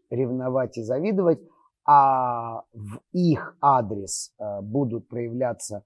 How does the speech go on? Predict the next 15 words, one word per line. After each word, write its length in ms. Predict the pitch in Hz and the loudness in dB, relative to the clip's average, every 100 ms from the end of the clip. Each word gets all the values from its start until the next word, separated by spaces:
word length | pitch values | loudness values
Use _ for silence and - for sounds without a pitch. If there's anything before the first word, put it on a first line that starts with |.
| _ - | _ -4
другими 500 | 123 156 135 147 127 | 2 2 4 2 2
людьми 500 | 117 117 123 123 113 | 0 -2 -4 -4 -6
эти 200 | 101 110 | -10 -12
чувства. 600 | 104 214 220 - 151 113 _ _ _ _ _ | -6 -4 -4 0 -2 -2 _ _ _ _ _
М, 240 | 147 135 131 131 | -6 -4 -4 -2
универсального 1160 | 151 147 151 - 196 190 170 151 147 143 135 _ - | -2 0 -2 6 6 8 4 0 2 0 -2 _ -12
лекарства 880 | 135 131 170 156 - - 143 139 - | -10 -2 0 0 -4 -2 -2 -2 -6
ни 220 | 143 139 139 | -8 -6 -6
от 200 | 135 139 | -6 -4
ревности, 760 | 156 147 143 123 - - 113 _ _ _ | -2 -2 -4 -6 -10 -8 -8 _ _ _
ни 160 | 127 139 | -4 -2
от 220 | 135 120 | -2 -2
зависти 520 | 117 143 131 120 - | 2 2 2 -6 -8
не 160 | 127 123 | -8 -8
существует. 920 | - 120 - 117 - - 208 208 - | -10 -10 -10 -12 -8 -2 0 0 -4